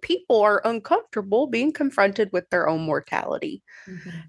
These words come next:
Speaker 1: And so I don't wanna be a Debbie Downer all the time. The support group is a place where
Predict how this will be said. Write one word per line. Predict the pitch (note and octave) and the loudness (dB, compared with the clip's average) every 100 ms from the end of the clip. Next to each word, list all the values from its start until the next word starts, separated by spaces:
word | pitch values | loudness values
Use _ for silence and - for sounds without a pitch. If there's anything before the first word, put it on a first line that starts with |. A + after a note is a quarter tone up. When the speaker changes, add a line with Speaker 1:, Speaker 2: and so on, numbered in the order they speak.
| _ G#3+ | _ 0
Speaker 1:
And | A3 | 0
so | G#3 A3+ - | 2 2 4
I | A3+ C#4+ | 4 4
don't | D#4+ A3 | 4 4
wanna | G#3+ G3+ | 4 2
be | F3+ F3 | 0 -2
a | |
Debbie | E3 D3+ D3+ | 0 -2 -4
Downer | D#3+ A#3+ C4 A3 D#3+ | -2 -2 0 -2 -2
all | - | -2
the | D3 | -6
time. | - C3 A#2+ D#3 - _ _ _ _ _ _ _ _ - | -4 -4 -4 -6 -12 _ _ _ _ _ _ _ _ -8
The | - | -4
support | G3+ G3+ D4 F#4 - | -4 -2 -2 -2 -4
group | A3 G#3 G3+ | -2 -2 -2
is | F3+ | -6
a | F3 | -6
place | - E3+ E3 | -2 -2 -2
where | - D#3+ D#3+ - | -4 -2 -2 -4